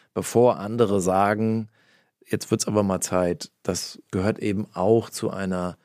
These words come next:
abgerundeten Karriere. Ballos habe ich achtundsiebzig. Da gibt's Abzüge, könnte man noch mehr abziehen, weil tatsächlich gibt's ja Sachen, die kann er gar nicht.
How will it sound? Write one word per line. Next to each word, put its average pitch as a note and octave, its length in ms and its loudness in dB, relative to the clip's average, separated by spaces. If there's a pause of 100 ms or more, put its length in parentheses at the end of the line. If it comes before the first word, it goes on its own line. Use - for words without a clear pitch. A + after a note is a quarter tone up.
(580)
abgerundeten F2 1200 -4
Karriere. E2 760 -2 (640)
Ballos B2+ 340 2
habe B2+ 120 0
ich - 120 -4
achtundsiebzig. G#2 800 -4 (220)
Da G2+ 120 -6
gibt's - 180 -4
Abzüge, A#2+ 380 0
könnte - 240 0
man A2+ 100 2
noch G#2+ 160 -4
mehr G#2 280 0
abziehen, F#2+ 580 -6
weil F2 320 -4 (240)
tatsächlich G#2+ 500 -2
gibt's - 220 -2
ja G2 100 2
Sachen, G2+ 260 0
die G2+ 100 -2
kann G#2 200 -4
er F#2+ 100 -2
gar E2+ 280 -10
nicht. C#3 480 -8